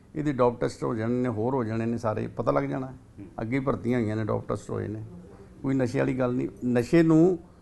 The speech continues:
Speaker 1: ਇੰਨਾ ਰੌਲਾ ਪਾ ਕੇ ਭਾਵੇਂ ਬਣਾਈ ਜਾਣ, ਜੋ ਮਰਜ਼ੀ ਬਣਾਈਏ, ਪਰ ਨਸ਼ਾ ਹੈ ਨਹੀਂ।
Speaker 2: ਪਰ ਤੁਹਾਡੇ ਇਲਾਕੇ 'ਚ ਵੀ ਚਰਚਾ ਹੁੰਦੀ ਹੈ, ਚਿੱਟੇ ਦੀ ਕਾਫੀ ਜ਼ਿਆਦਾ ਚਰਚਾ
Speaker 1: ਕੋਈ
Speaker 2: ਹੁੰਦੀ ਹੈ ਪੂਰੀ ਬੈਲਟ 'ਚ ਕਿ ਚਿੱਟਾ
Speaker 1: ਕੋਈ
Speaker 2: ਬਹੁਤ
Speaker 1: ਹੈ ਨਹੀਂ,
Speaker 2: ਵਿਕਦਾ।
Speaker 1: ਨਾ ਤਾਂ ਸਾਡੇ ਕੋਲ, ਅ,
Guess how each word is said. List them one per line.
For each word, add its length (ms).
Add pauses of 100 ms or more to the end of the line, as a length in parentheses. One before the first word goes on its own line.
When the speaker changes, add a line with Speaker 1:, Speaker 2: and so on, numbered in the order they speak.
(440)
Speaker 1:
ਇੰਨਾ 280
ਰੌਲਾ 340
ਪਾ 160
ਕੇ 100
ਭਾਵੇਂ 200
ਬਣਾਈ 300
ਜਾਣ, 120
ਜੋ 120
ਮਰਜ਼ੀ 240
ਬਣਾਈਏ, 260
ਪਰ 80
ਨਸ਼ਾ 280
ਹੈ 120
ਨਹੀਂ। 140 (180)
Speaker 2:
ਪਰ 100
ਤੁਹਾਡੇ 200
ਇਲਾਕੇ 300
'ਚ 80
ਵੀ 100
ਚਰਚਾ 380
ਹੁੰਦੀ 200
ਹੈ, 60
ਚਿੱਟੇ 360
ਦੀ 100
ਕਾਫੀ 260
ਜ਼ਿਆਦਾ 200
ਚਰਚਾ 300
Speaker 1:
ਕੋਈ 80
Speaker 2:
ਹੁੰਦੀ 140
ਹੈ 60
ਪੂਰੀ 220
ਬੈਲਟ 260
'ਚ 100
ਕਿ 80
ਚਿੱਟਾ 260
Speaker 1:
ਕੋਈ 100
Speaker 2:
ਬਹੁਤ 120
Speaker 1:
ਹੈ 60
ਨਹੀਂ, 100
Speaker 2:
ਵਿਕਦਾ। 140
Speaker 1:
ਨਾ 140
ਤਾਂ 120
ਸਾਡੇ 240
ਕੋਲ, 220
ਅ, 300